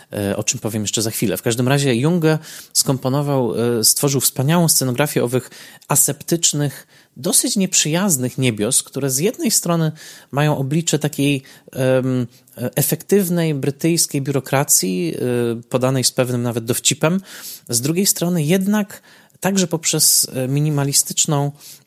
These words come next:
mm, ilustrację muzyczną, która rozbrzmiewa w tle w postaci takiego, e,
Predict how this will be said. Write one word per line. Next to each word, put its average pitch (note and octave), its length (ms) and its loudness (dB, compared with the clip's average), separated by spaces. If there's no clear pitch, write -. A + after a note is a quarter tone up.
mm, B2+ 480 0
ilustrację C3+ 720 2
muzyczną, C3 500 2
która A#2 300 -2
rozbrzmiewa B2 560 -2
w - 100 -8
tle D3 200 0
w D3 60 -6
postaci - 340 -2
takiego, B2 400 -2
e, A#2+ 120 -2